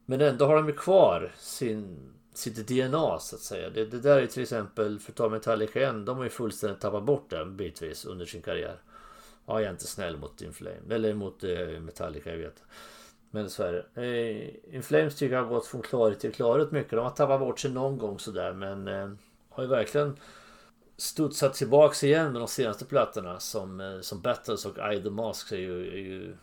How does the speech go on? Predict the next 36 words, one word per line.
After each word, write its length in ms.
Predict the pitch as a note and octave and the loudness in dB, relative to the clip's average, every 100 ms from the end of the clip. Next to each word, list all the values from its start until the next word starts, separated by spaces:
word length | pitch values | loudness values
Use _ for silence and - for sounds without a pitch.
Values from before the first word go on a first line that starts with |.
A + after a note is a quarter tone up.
| _ | _
formidabla 840 | - - A2 G2 F2+ A#2+ B2 E2+ D#2 | -20 -6 -4 -4 -4 -2 -2 -2 -8
album 320 | D2 D2+ D#2 | -12 -16 -16
då. 120 | - - _ _ _ _ _ | -18 -20 _ _ _ _ _
Skapa 420 | - - C3+ C#3+ | -8 0 2 2
sin 180 | C3+ C#3+ | 0 2
egen 260 | C3+ B2+ A#2+ | 0 0 -2
genre, 400 | B2 A2+ A2+ A#2+ | 0 0 0 -2
hålla, 460 | B2+ A2+ B2 G2 - - - | 0 4 4 2 -6 -20 -20
hålla 640 | - - C#3+ B2+ A2+ D3 | -20 0 4 4 6 4
så 180 | C#3 C3 | 4 2
hög 220 | A2+ A2+ | 2 2
nivå 320 | A#2 A#2 C#3 C3 | 0 -2 0 0
som 180 | B2 | -2
de 60 | A#2 | -4
ändå 180 | A#2+ A2 | -2 0
har 80 | G#2 | 2
gjort 260 | C#3 C3+ | 0 -2
nu 240 | - G2+ G2 | -4 -2 0
i, 160 | G2 | -2
sen 300 | G2 G#2+ G#2 | -6 -8 -6
nittiofyra, 840 | G#2 G#2 A2 - G#2 - G#2 A2 | -6 -8 -10 -12 -10 -4 0 0
för 120 | A#2+ A2 | 0 -4
om 80 | |
vi 60 | G2+ | -4
pratar 240 | A2 G#2+ | -2 -4
tjugohundratjugo 880 | G2+ - G#2 G2 F#2+ - A2 F#2+ A2+ | -4 -6 -4 -4 -6 -4 -4 -4 -8
nu, 180 | G#2 D#2+ - - - - _ - | -10 -12 -16 -20 -20 -20 _ -6
är 120 | G2+ | -2
ju 320 | G2 F#2+ - | -2 -4 -6
otroligt 380 | B2+ - B2+ - | -8 -6 -4 -6
imponerande. 600 | F2 F#2 E2+ E2+ - B2 | -10 -10 -10 -10 -8 -6
Ett 120 | - | 0
antal 400 | C3+ A2+ - A#2+ | 0 -2 -4 -4
person-, 340 | A#2 A2 A#2+ - | -4 -6 -8 -10
personbyten, 840 | A2+ C3 A#2+ G2+ G2 - A2+ A#2 - _ _ _ _ | -8 -4 -4 -2 -2 -2 -6 -6 -12 _ _ _ _
absolut, 680 | A2+ - A2+ A2+ A2 - | -4 -2 0 0 -2 -6